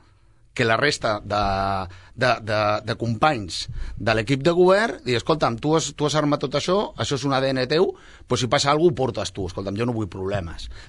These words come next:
Perquè, evidentment, evidentment, jo no sé com acabarà l'assumpte, però no ho sé, no ho sé, però evidentment no té bona pinta,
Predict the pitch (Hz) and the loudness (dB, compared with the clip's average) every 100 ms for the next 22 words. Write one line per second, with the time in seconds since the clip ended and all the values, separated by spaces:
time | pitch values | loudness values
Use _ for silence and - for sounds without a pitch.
0 | - 110 101 95 107 113 143 214 - - | -6 -4 -4 -4 -2 0 0 0 -8 -18
1 | - - - 87 82 85 90 117 151 226 | -20 -20 -10 -10 -8 -6 -2 0 0 -2
2 | - - - 85 98 113 139 135 95 95 | -12 -20 -14 -6 -4 -2 0 0 0 -4
3 | 87 76 - 151 190 98 87 76 - 90 | -4 -8 -6 -4 -4 -8 -8 -14 -10 -8
4 | 87 82 160 - _ _ _ _ _ 85 | -6 -4 -4 -6 _ _ _ _ _ -8
5 | 87 85 - 320 - - - - 104 95 | -6 -4 -4 -4 -6 -20 -20 -6 -4 -2
6 | 101 101 113 123 156 101 80 127 143 - | -2 0 0 0 0 -2 -6 -6 -8 -10
7 | - | -20